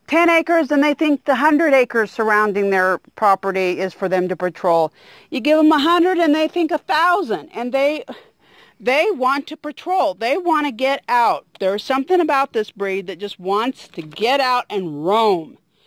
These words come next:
Well, yesterday I came out here with Prairie, let Prairie out, and I came with a wagon, and I decided, because I was gonna be right here picking up rocks. I, there was a whole bunch of rocks right here, and I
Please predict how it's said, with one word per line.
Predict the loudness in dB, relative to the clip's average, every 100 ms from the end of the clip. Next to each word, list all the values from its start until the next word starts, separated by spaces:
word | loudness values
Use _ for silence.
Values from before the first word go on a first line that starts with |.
| _ _ _ _ _ _ _ _ _
Well, | 2 2
yesterday | 4 -2 -4 -6 -4 -2
I | -4
came | -6 -8 -6
out | -4 -4
here | -6 -8 -6 -8 -12 _ _ _ _ _ _ _ _ _ 0
with | 0 0
Prairie, | -2 0 0 0 -4 -8 _ _ _ _ _ _ _ -6
let | -6 -2
Prairie | 0 2 2
out, | 0 0 -2 -6 -20 _ _ _ _ _ -10
and | -6
I | -6
came | -2 0
with | 2
a | 0
wagon, | 0 0 0 -2 -2 -2
and | -2 0
I | 0
decided, | -2 -4 0 0 2 -2 -4
because | -2 0 0
I |
was | 0 -2 -2
gonna | -4
be | -2 -6
right | -12 -4 0 2 0
here | -2 -2 -2
picking | -4 -10 -6 -4
up | -4 -4
rocks. | -4 -4 -10
I, | -12 _
there | -4 -2
was |
a | -2
whole | 0 0
bunch | 0 -2
of | -2
rocks | -2 -2 -8
right | -4 -2 -2 -4
here, | -6 -2 -2 -2
and | -2
I | -2